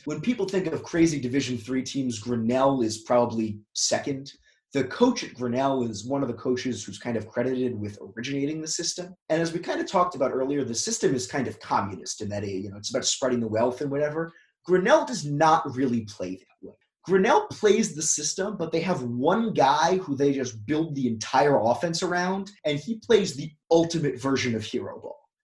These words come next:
So Grinnell, like, has people who average thirty-five, forty points per game over the course of the season. And one time they had a guy named Jack Taylor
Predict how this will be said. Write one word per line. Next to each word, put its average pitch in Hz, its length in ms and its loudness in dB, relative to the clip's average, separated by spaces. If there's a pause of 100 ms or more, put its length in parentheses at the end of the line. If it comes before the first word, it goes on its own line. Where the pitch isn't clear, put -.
So 208 200 4
Grinnell, 226 500 2
like, 202 160 6
has 185 380 4
people 185 280 -2
who 139 120 4
average 143 540 2
thirty-five, 151 760 6
forty 151 360 0
points 139 320 0
per 135 180 -4
game 135 300 2
over 117 180 -2
the 117 80 -6
course 143 320 0
of 123 100 -8
the 117 60 -6
season. 127 480 -2 (120)
And 170 280 4
one 294 220 4
time 165 360 6
they 147 140 2
had 151 160 4
a 139 60 4
guy 170 260 6
named 143 280 0
Jack 170 400 2
Taylor 143 500 2